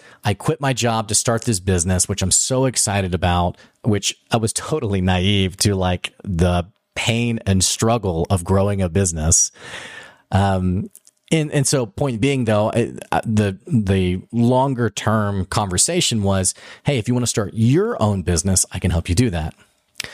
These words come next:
Well, I struggled. I, I struggled badly. I had a really hard time. I was having lots of conversations. And, and mind you, this was five years ago. Um, I knew very little about sales.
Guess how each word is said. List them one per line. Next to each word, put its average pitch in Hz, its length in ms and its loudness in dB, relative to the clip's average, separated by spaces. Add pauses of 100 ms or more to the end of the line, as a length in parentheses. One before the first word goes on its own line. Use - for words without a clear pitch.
(380)
Well, 120 320 0
I 135 100 2
struggled. 90 580 -2 (320)
I, 107 160 2
I 104 80 2
struggled 95 380 0
badly. 80 360 0
I 82 60 2
had 95 140 0
a 92 40 0
really 110 440 2
hard 95 320 0
time. 82 580 2 (380)
I 101 60 0
was 92 120 2
having 110 220 0
lots 107 220 0
of 117 60 -6
conversations. 95 760 0
And, 120 180 0
and 131 160 2
mind 165 260 0
you, 131 120 2
this 113 200 0
was 101 120 -2
five 98 360 -2
years 87 220 2
ago. 85 400 2 (400)
Um, 90 440 0
I 113 100 2
knew 113 120 0
very 95 260 0
little 85 280 2
about 78 240 0
sales. - 540 -2